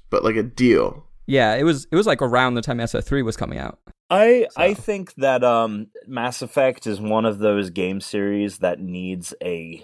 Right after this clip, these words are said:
Speaker 3: like, H D remaster more than any other because,
Speaker 2: W-, isn't it
Speaker 3: one,
Speaker 2: getting that?
Speaker 3: No, th-, in fact, E A's taken a very strong stance against, like, the, E A doesn't have any H D remasters for any of their games. None.
Speaker 2: Oh.
Speaker 3: And, uh,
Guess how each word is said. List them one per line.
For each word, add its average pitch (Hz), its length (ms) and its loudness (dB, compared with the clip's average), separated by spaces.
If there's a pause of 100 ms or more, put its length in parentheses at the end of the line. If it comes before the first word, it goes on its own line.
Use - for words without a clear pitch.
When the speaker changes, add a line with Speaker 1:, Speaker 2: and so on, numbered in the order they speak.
(200)
Speaker 3:
like, 87 300 -8
H 95 280 -8
D 101 120 -8
remaster 95 640 -6
more 92 240 -4
than 87 160 -6
any 90 280 -8
other 107 380 -2
because, 98 520 -4
Speaker 2:
W-, 90 300 -10
isn't 185 160 4
it 156 60 2
Speaker 3:
one, - 60 0
Speaker 2:
getting 156 220 0
that? 294 220 -8 (120)
Speaker 3:
No, 117 400 0
th-, 113 140 -12
in 120 120 -4
fact, 165 320 0
E 147 200 -2
A's 185 180 -4
taken 139 340 -8
a 104 60 -4
very 98 520 -2
strong 98 360 -4
stance 98 420 -8
against, 87 400 -8
like, 90 320 -8
the, 120 280 -4 (140)
E 143 180 2
A 165 200 2
doesn't 107 380 -4
have 107 320 0 (120)
any 101 460 -4
H 98 240 -8
D 98 80 -8
remasters 76 640 -14
for - 180 -8
any 90 120 -10
of 82 100 -10
their 78 140 -10
games. 69 380 -18 (500)
None. 127 360 -4
Speaker 2:
Oh. - 40 -20 (500)
Speaker 3:
And, 101 480 -2
uh, 98 360 2